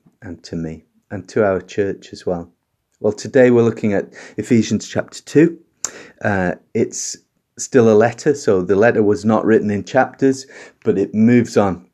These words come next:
Paul moves on. And, uh, the question I want to ask at the beginning are,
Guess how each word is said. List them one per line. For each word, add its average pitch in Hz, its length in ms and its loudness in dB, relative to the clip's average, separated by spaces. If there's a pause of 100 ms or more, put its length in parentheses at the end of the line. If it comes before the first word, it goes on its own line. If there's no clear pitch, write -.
(800)
Paul 110 220 2
moves 107 320 0
on. 95 200 0
And, 92 160 -6 (460)
uh, 104 300 2 (1000)
the 123 280 0
question - 420 -2
I 135 40 2
want 127 220 2
to 120 140 -4
ask 113 200 -4
at 113 60 -6
the 92 80 -10
beginning 110 500 0
are, 85 140 -8